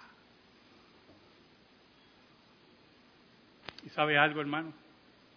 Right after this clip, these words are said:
Hay algo interesante en el versículo dieciocho.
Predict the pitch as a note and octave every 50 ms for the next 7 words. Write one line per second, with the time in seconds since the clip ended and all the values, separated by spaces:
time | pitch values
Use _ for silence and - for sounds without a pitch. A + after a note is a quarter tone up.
0 | - - - - - - - - - - - - - - - - - - - -
1 | - - - - - - - - - - - - - - - - - - - -
2 | - - - - - - - - - - - - - - - - - - - A3
3 | B3+ C4+ C#4 B3+ B3 A3 - - F#3+ F3 D#3+ - - - F#3+ F#3 E3 C#3 - -
4 | D#3+ D#3+ E3 D#3+ - - - - - - - - - - - - - - - -
5 | - - - - - - - - - - - - - - - - - - - -
6 | - - - - - - - - - - - - - - - - - - - -
7 | - - - - - - - - - - - - - - - - - - - -
8 | - G#3+ D#3+ D3+ C#3 D3 C#3 - - - F#3 - F3+ E3 D#3 C#3+ C#3 B2+ - -
9 | - B2 A2 F#2+ - - -